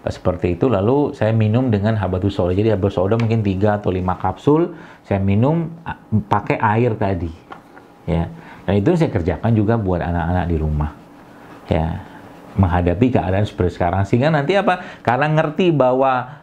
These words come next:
konsep imunitas itu dibangunnya dari perut atau pencernaan,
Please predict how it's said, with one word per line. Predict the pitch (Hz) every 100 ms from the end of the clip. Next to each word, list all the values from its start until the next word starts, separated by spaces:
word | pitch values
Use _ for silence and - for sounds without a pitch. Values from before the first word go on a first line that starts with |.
| _
konsep | - 123 123 127 101
imunitas | 127 120 120 113 110 123
itu | 117
dibangunnya | 123 113 101 101 107 131 165
dari | 123 104 101 95
perut | 120 117 -
atau | 104 -
pencernaan, | 98 95 - 95 92 127 190